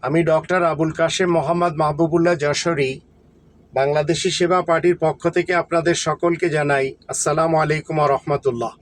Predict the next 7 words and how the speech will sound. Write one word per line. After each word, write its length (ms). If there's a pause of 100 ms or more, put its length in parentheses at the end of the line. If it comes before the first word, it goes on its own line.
(2500)
প্রায় 400 (1400)
দুই 240
হাজার 320
লাশের 500
উপর 300
দাঁড়িয়ে 580 (1300)
পুরো 340